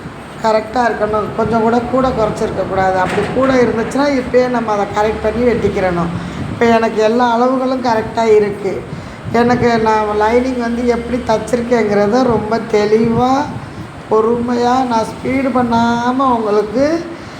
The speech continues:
அ, அப்படியே நான் எப்படி தைக்கிறேனோ, அதை அப்படியே எடுத்து வீடியோ போட்டு போடுறேன். நீங்களும் கத்துக்கணும்னு ஆர்வம் உள்ள பெண் பிள்ளைகள், அ, நம்ம வீடியோவை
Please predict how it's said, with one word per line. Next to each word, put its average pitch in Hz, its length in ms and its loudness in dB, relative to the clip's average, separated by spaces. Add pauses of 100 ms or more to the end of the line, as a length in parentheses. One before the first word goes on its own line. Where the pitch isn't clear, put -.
(160)
அ, 240 100 4
அப்படியே 226 540 2
நான் 254 200 2
எப்படி 233 340 -2
தைக்கிறேனோ, 240 640 2
அதை 240 140 2
அப்படியே 254 460 2
எடுத்து 240 400 -2
வீடியோ 240 280 0
போட்டு 214 360 -4 (100)
போடுறேன். 214 460 2 (680)
நீங்களும் 285 540 2
கத்துக்கணும்னு 262 600 0
ஆர்வம் 247 600 2
உள்ள 240 240 -2
பெண் 233 340 -6
பிள்ளைகள், 226 420 -2 (720)
அ, 226 80 2
நம்ம 226 260 0
வீடியோவை 240 480 2